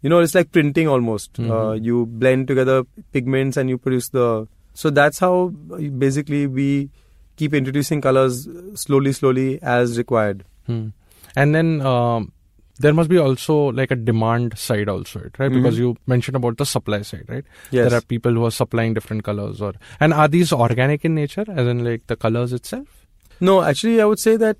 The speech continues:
Speaker 1: most of the colors now available are not organic. They are made mass market.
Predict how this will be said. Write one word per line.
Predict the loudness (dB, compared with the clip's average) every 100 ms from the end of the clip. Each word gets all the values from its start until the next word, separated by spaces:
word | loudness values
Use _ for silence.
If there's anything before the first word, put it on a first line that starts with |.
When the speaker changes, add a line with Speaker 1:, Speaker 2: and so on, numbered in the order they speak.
| _
Speaker 1:
most | -2 -2 0
of |
the | -2
colors | 2 4 4 4
now | 2 2
available | 2 2 2 4
are | 4
not | 2 2
organic. | 2 2 0 -2
They | 0 2
are | 2 2 -2
made | -2 -2 -2 -4
mass | -2 -2 0
market. | -4 -2 -2 -4